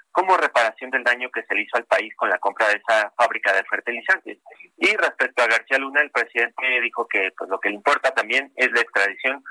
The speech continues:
porque en México se hicieron negocios. Ayer se daba a conocer que dos de los cercanos al exsecretario de Seguridad, pues, estaban también investigados y estaban detenidos.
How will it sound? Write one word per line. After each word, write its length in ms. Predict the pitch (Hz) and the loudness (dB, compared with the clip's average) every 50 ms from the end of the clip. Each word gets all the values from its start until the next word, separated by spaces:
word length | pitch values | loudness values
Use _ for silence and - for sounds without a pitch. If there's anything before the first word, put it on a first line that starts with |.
| - - _ | -20 -10 _
porque 260 | - 117 117 - 123 | -2 0 0 0 0
en 40 | 123 | 0
México 400 | 139 147 139 - 107 - 139 123 | 0 0 -2 -4 -4 -2 -2 -2
se 80 | - 104 | -2 -6
hicieron 280 | - - 123 120 120 113 | -4 0 0 0 0 -2
negocios. 500 | 101 92 107 - - - - 156 - - - - - _ - - | -2 -2 0 0 0 0 -2 -4 -4 -6 -10 -14 -10 _ -4 0
Ayer 200 | - 131 131 127 - | 2 2 0 0 0
se 100 | 139 131 | 2 4
daba 200 | 127 127 127 127 | 4 4 4 2
a 80 | 127 | 0
conocer 420 | - 117 104 98 - - 120 110 - - | -2 -6 -12 -10 -6 -4 -4 -4 -4 -4
que 140 | - 113 | -4 -2
dos 160 | 110 117 117 117 | 0 0 0 0
de 100 | 117 113 | 0 -2
los 120 | 110 107 - | -2 -2 -2
cercanos 380 | - 95 - 110 113 110 113 - - | -4 -2 0 0 -2 -2 -2 -2 0
al 160 | 104 92 92 | 0 0 0
exsecretario 640 | 92 - _ - - - - - 113 117 127 123 | -4 -10 _ -12 -12 -10 -6 -2 0 2 2 0
de 80 | 113 104 | 0 -2
Seguridad, 480 | - - 127 120 120 120 131 139 - _ _ _ _ _ _ | -6 -8 -4 0 2 2 2 0 -2 _ _ _ _ _ _
pues, 200 | - 123 120 - - - | 0 0 0 -2 -4 -10
estaban 420 | - 123 - 147 151 156 151 - | -10 -4 0 2 2 2 2 0
también 360 | - 123 117 120 123 131 135 - | 0 -2 -2 -2 -4 -8 -10 -12
investigados 600 | - 120 113 107 - - - 113 113 123 131 147 143 | -14 -10 -8 -8 -6 -4 0 2 2 2 2 0 -6
y 60 | - | -14
estaban 240 | - - 120 120 117 | -10 -4 -2 -2 -2
detenidos. 500 | 113 117 - - 147 151 143 143 160 - | -2 -4 -4 -2 0 0 2 0 0 -2